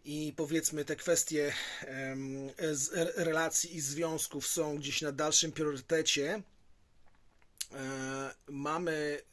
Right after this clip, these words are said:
tak-, mamy takie sytuacje właśnie, że kobiety za takimi facetami,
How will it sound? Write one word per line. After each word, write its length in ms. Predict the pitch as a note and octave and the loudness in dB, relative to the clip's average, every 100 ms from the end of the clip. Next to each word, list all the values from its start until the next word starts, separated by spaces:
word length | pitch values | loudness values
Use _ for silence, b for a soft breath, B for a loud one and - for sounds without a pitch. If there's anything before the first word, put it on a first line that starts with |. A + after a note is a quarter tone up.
| D3 C3 | -16 -4
tak-, 360 | D3+ D3+ - | -2 -2 -8
mamy 300 | E3+ D#3+ E3 | -4 -2 -2
takie 320 | E3 D#3 E3 | -2 -2 -2
sytuacje 680 | C#3+ D3 D3 C#3 C#3 - C#3+ | -2 -2 -2 -2 0 0 0
właśnie, 460 | C3+ C3+ C3+ C3+ B2+ | -2 0 -2 -4 -6
że 140 | C3+ | -6
kobiety 720 | D3 B2+ C3+ - C3 C3 B2+ C3 B2+ C3 | -6 -8 -8 -4 -2 -2 -4 -8 -12 -10
za 120 | C#3 | -8
takimi 340 | C3+ C3 C#3 C#3 | -8 -8 -8 -8
facetami, 680 | C#3 B2+ B2+ C3+ C3 B2 | -6 -6 -4 -4 -4 -6